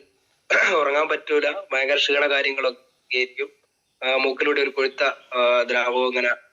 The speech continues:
വരുന്നൊരവസ്ഥയൊക്കെ ആയിരുന്നു. പക്ഷെ അതിൽ നിന്നും ഈ ഒരു കവചപ്രാശം ഉപയോഗിച്ചു. ആദ്യം ഒരു ബോട്ടിൽ ഉപയോഗിച്ച സമയത്ത് ചെറിയ ചെറിയ മാറ്റങ്ങൾ കണ്ടു. പിന്നെ എന്തായാലും റിസൾട്ട് ഉള്ളതുകൊണ്ട് വീണ്ടും വീണ്ടും ഉപയോഗിച്ചു. അപ്പൊ ഇന്നിപ്പോ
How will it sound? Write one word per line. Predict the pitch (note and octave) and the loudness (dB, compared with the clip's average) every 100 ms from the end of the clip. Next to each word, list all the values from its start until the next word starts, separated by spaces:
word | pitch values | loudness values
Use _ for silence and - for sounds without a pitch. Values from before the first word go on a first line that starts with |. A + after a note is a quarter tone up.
| - | -8
വരുന്നൊരവസ്ഥയൊക്കെ | B2 A#2+ B2 A#2+ A2+ - A#2 G#2 | -6 -2 2 2 2 -2 -4 -4
ആയിരുന്നു. | F#2 - _ _ _ _ _ _ _ _ _ _ _ _ _ _ _ | -4 -6 _ _ _ _ _ _ _ _ _ _ _ _ _ _ _
പക്ഷെ | - F3 | 0 2
അതിൽ | D#3+ F3+ | 0 0
നിന്നും | G3 F#3+ G3 F#3+ E3+ | 0 2 0 -2 -2
ഈ | E3+ | -2
ഒരു | F3+ | 0
കവചപ്രാശം | F3 D#3 D#3 F#3 F#3 F3+ F3 | -2 0 0 0 -2 -2 0
ഉപയോഗിച്ചു. | F#3+ E3 E3 F3 E3+ F3 G3 _ _ _ _ _ _ _ _ | -2 0 -2 -2 -2 -6 -8 _ _ _ _ _ _ _ _
ആദ്യം | C3+ D#3 G3 G3+ | 0 0 2 2
ഒരു | F3+ | 2
ബോട്ടിൽ | F3+ F#3+ F3+ F#3 | 2 0 0 -2
ഉപയോഗിച്ച | E3+ E3 E3+ | 0 -2 0
സമയത്ത് | D#3+ D3+ D3+ D3+ | 0 0 -2 -2
ചെറിയ | D3+ D3 | 0 0
ചെറിയ | D3+ D3+ D3 | 0 0 0
മാറ്റങ്ങൾ | C3 C3 C3 C#3+ C#3+ B2+ | 2 0 0 0 0 0
കണ്ടു. | A2+ A2+ - _ _ _ _ _ | -2 -8 -14 _ _ _ _ _
പിന്നെ | B2 B2+ C3+ A#2+ - _ _ _ - | -8 -2 0 0 -4 _ _ _ -8
എന്തായാലും | B2+ C3 C3+ | -2 0 0
റിസൾട്ട് | C3 D#3+ D3+ | 0 0 0
ഉള്ളതുകൊണ്ട് | D3+ D3+ D#3 D3+ | 0 4 2 2
വീണ്ടും | D3+ C#3+ C#3+ D3 | 0 0 -2 -2
വീണ്ടും | D3 D3 C#3+ | 0 -2 -4
ഉപയോഗിച്ചു. | C3+ B2+ C3+ B2+ B2+ B2 - _ _ _ _ _ _ _ _ | -6 0 0 0 -2 -8 -12 _ _ _ _ _ _ _ _
അപ്പൊ | _ C3+ | _ 0
ഇന്നിപ്പോ | C3+ D3 D#3+ D#3+ | 2 0 2 2